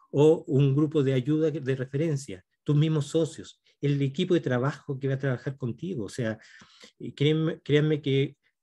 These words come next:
una cosa que es importante y compleja cuando uno está partiendo como emprendedor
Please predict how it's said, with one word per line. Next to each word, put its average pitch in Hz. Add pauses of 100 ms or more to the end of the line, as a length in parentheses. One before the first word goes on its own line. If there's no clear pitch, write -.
(280)
una 139
cosa 151
que 135
es 127
importante 127
y -
compleja 135
cuando 120
uno 117
está 120
partiendo 117
como 110
emprendedor 107